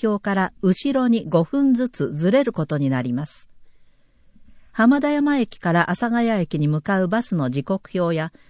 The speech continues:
各方面の運行本数に変更はありません。また、阿佐ヶ谷住宅内のバス停設置に伴い、バス停の名称を変更します。変更する箇所は、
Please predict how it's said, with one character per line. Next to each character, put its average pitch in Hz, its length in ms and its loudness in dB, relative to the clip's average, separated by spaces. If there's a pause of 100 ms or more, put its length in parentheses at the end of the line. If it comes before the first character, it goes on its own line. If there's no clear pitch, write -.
(180)
各 240 340 0
方 233 260 0
面 233 260 2
の 160 180 0
運 214 220 2
行 220 240 0
本 214 200 -2
数 175 280 -2
に 143 180 -2 (220)
変 226 240 0
更 214 240 -2
は 220 180 -4
あ 147 80 0
り 147 80 -2
ま 160 160 -2
せ 165 180 -6
ん。 - 140 -6 (1040)
ま 208 160 0
た、 196 240 -6 (420)
阿 185 140 2
佐 277 160 2
ヶ 285 80 2
谷 269 160 2
住 240 180 2
宅 247 260 -2
内 170 220 2
の 147 220 0
バ 160 220 0
ス - 120 -16
停 240 240 0
設 185 320 -2
置 208 140 -2
に 190 160 0
伴 175 400 -2
い、 139 120 -4 (380)
バ 202 160 2
ス - 100 -8
停 269 220 2
の 247 160 4
名 196 240 0
称 196 340 -2
を 180 120 0
変 190 240 -2
更 196 200 -4
し - 140 -8
ま 170 140 -4
す。 - 200 -18 (1120)
変 240 220 4
更 233 160 2
す 220 160 0
る 208 100 0
箇 208 120 -2
所 170 160 0
は、 170 180 -2